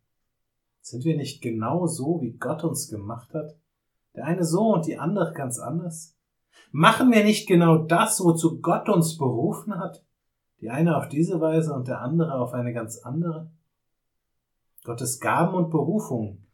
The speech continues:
so schreibt es der Apostel Paulus an die Gemeinde in Rom, können ihn nicht gereuen.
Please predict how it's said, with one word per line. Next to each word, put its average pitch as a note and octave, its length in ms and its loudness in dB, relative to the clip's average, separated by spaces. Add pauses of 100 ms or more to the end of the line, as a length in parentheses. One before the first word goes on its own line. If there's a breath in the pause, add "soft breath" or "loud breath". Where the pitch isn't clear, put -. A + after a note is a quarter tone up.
(220)
so D#3+ 140 0
schreibt G#3 320 4
es B3+ 140 0
der F#3 120 6
Apostel E3+ 460 4
Paulus E3 400 0
an F3 80 2
die E3 80 4
Gemeinde D#3+ 460 0
in C#3 120 -2
Rom, C3+ 520 -2 (500)
können E3+ 400 0
ihn B2+ 220 0
nicht D3 380 -4
gereuen. A2+ 680 -6